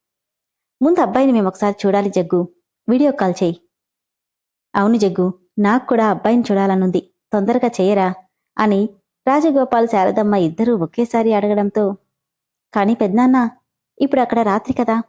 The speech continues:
పొద్దున్నే మాట్లాడదాం." "అది నిజమేలే. ఏదైతేనేం, ఒకరోజు, ఈరోజు మంచి శుభవార్త విన్నాను.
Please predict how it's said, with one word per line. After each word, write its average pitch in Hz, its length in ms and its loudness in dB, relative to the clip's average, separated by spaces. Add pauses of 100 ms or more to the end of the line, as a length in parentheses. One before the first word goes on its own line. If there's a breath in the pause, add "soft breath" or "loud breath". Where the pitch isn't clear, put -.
(220)
పొద్దున్నే 254 360 2
మాట్లాడదాం." 196 540 -2 (1000)
"అది 185 280 0
నిజమేలే. 190 480 0 (560)
ఏదైతేనేం, 233 600 0 (580)
ఒకరోజు, 269 580 2
ఈరోజు 247 420 2
మంచి 226 400 0
శుభవార్త 214 500 -2
విన్నాను. 180 360 -2